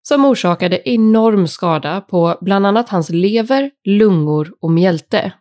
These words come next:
Trots detta så överlevde han, och läkaren som behandlade Iran på akutmottagningen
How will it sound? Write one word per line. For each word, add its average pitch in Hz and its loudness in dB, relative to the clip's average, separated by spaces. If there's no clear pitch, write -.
Trots 285 -2
detta 240 -2
så - -2
överlevde 185 0
han, 180 -6
och 214 4
läkaren 240 0
som 180 0
behandlade 196 2
Iran 165 -4
på 170 -6
akutmottagningen 180 -4